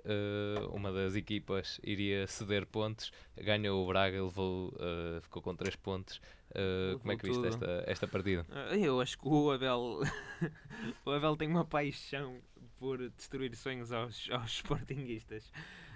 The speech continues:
Speaker 2: já, já desde há algum tempo. E é assim, mais um, um bom jogo. Sempre ali, ele mexe muito no meio campo. Eu acho que o Abel já percebeu que o Sporting se ganha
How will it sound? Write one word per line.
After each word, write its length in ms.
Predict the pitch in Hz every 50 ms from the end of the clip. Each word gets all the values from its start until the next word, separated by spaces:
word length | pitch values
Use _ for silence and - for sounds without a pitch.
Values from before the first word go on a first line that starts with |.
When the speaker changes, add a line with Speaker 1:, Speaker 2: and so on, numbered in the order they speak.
| - -
Speaker 2:
já, 500 | - 107 110 117 117 113 113 110 110 - - - -
já 220 | 120 117 123 117
desde 180 | 120 120 120 113
há 60 | 110
algum 280 | 107 104 101 104 104 107
tempo. 460 | 101 98 95 98 95 - - - - - -
E 460 | 107 101 90 - - - - - - - - - - -
é 60 | - 139
assim, 180 | - - -
mais 240 | 95 98 101 107 107
um, 140 | 107 101 101 - -
um 140 | 117 117 110
bom 180 | 107 107 104 104
jogo. 360 | 104 110 110 107 101 101 107 - - - - - - - - - -
Sempre 380 | - - 175 165 160 156 -
ali, 320 | 143 139 135 135 127 113 104
ele 100 | 147 160
mexe 200 | 170 175 - -
muito 220 | 185 180 151 - 165
no 60 | 160
meio 120 | 143 123
campo. 380 | - - 92 90 90 - - - - - - - - -
Eu 100 | - -
acho 160 | 127 131 -
que 60 | - 156
o 40 |
Abel 180 | 151 160 165 170
já 100 | 170 151
percebeu 320 | 151 - - - 127 123
que 100 | 113 -
o 60 | 110 123
Sporting 500 | - - - - 127 127 131 - 135 127
se 140 | - -
ganha 340 | - 120 123 123 123 117 117